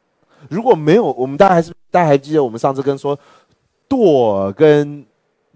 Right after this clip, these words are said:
罪或者恶不太一样，堕跟罪恶是不一样的一件事情。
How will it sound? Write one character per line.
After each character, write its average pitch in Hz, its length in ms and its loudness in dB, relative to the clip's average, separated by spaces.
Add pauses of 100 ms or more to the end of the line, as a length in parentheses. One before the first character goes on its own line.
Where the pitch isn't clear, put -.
(140)
罪 131 460 -2 (480)
或 185 140 -4
者 139 180 -2
恶 160 340 4 (360)
不 - 80 -12
太 147 160 0
一 117 100 -4
样， 113 180 -2 (1160)
堕 170 400 4
跟 160 400 0 (840)
罪 165 120 0
恶 160 220 6
是 151 180 -8
不 131 320 -12
一 113 60 -6
样 117 160 -2
的 98 80 -10
一 98 60 -10
件 98 160 -10
事 - 120 -16
情。 87 240 -20